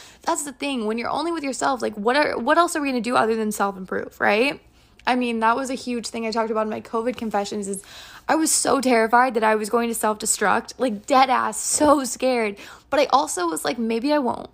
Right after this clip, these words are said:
you know? Maybe I won't, and I wanna know. I wanna find out." And I didn't. I self-improved. And why not use this time to self-improve and self-reflect? And I have a low battery notification on my phone. That's hideous.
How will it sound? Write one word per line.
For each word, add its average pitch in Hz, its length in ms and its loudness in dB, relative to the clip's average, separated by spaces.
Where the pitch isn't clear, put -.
you 233 120 -2
know? 226 380 -2
Maybe 233 320 0
I 254 80 4
won't, 220 320 0
and 220 80 0
I 220 80 0
wanna 233 320 2
know. 311 420 4
I - 120 6
wanna 285 200 0
find 285 400 0
out." 285 360 2
And 240 100 -2
I 226 80 0
didn't. 240 480 2
I 233 80 -2
self-improved. 247 840 -2
And 220 420 0
why 233 340 4
not 226 300 0
use 208 240 -4
this 208 160 -4
time 196 520 0
to - 120 -10
self-improve 294 840 0
and 233 160 -2
self-reflect? - 720 0
And 240 100 0
I 240 40 2
have 240 180 4
a 247 60 2
low 240 260 4
battery 214 320 2
notification 202 520 -6
on 135 60 -8
my - 120 -10
phone. 127 280 -4
That's 131 220 -4
hideous. 233 800 -4